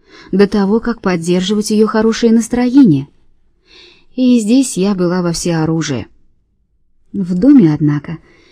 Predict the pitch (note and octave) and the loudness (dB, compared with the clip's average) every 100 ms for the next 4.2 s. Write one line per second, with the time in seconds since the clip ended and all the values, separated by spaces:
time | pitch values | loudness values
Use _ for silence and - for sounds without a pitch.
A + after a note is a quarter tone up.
0 | _ - E3 B3+ - D4 - C#4 C4 B3 | _ -10 -6 -6 -4 -6 -4 -2 -2 -4
1 | A#3+ B3+ B3 A#3 G3+ F#3 G#3+ A3+ A3 F3+ | -4 -4 -2 -4 -4 -4 0 2 2 2
2 | E3 G3+ D3 - _ _ _ _ F#3+ F3 | 2 0 -4 -8 _ _ _ _ -4 0
3 | E3+ E3+ F#3 D#3+ D3 D3+ D3 D3 D#3 D3+ | 2 2 0 0 2 4 4 2 -2 0
4 | C#3 C3 | -2 -4